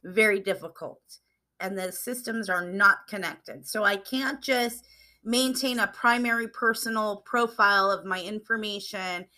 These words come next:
and press a few buttons that says, "Update everyone I've, uh, that I do business with because I've changed my address."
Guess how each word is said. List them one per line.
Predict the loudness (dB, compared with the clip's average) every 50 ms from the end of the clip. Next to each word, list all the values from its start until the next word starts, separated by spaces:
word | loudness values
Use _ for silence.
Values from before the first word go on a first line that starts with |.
| _ _ _ _ _ _
and | -6 -6 2
press | 6 6 6 6 4 0
a | -4
few | -4 -2 -6 -6 0
buttons | 4 4 4 4 2 -6 -8 -6 -4
that | -4 -4 -4 -4
says, | -2 -2 -2 -2 -2 0 _
"Update | 2 2 2 0 -2 0 0 0 -2 -2
everyone | -2 -2 0 0 -2 -2 0 0 0 0
I've, | 0 -4 -6 -10 _ _ _ _ _ _ _ _ _ 2
uh, | 4 4 4 2 2 0
that | 0 2
I | 2 0
do | 0 -4 -8 -4
business | -4 -4 -4 -4 -6 -8 -8 -8 -6
with | -2 -2 -4 -4 -4
because | -12 -12 -10 -10 -6
I've | -6 -6 -6 -6
changed | -10 -10 -10 -8 -10 -10 -6 -6
my | -6 -6
address." | -6 -8 -10 -4 0 0 0 0 -2 -6 -10 -12 -14 -14